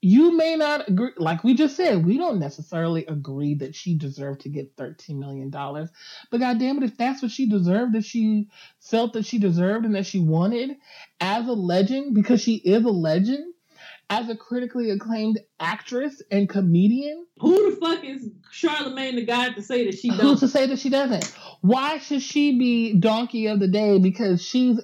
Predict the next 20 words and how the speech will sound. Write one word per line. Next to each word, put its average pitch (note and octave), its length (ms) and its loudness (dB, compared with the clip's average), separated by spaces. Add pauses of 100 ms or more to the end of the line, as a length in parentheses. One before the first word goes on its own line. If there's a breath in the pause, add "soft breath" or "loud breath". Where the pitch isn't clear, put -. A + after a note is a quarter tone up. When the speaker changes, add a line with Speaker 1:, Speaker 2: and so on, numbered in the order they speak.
Speaker 1:
asking G3 480 -4
for F#3 140 -4
something F#3+ 380 -2
that F3+ 120 0
you G#3 220 6
don't F#3+ 220 2
necessarily E3+ 680 -4
believe D#3+ 520 -2 (420 loud breath)
that F3 140 0
she F#3 180 -2
deserves? E3 640 -2 (140)
I'm C#4 180 -4
just E4+ 280 -4
tired B3 520 -6
of G#3+ 120 -6
people G3 640 -4 (420 loud breath)
shitting A3+ 560 -2
on E3+ 600 -2 (360)
Black F3 440 -2
women. E3 480 -2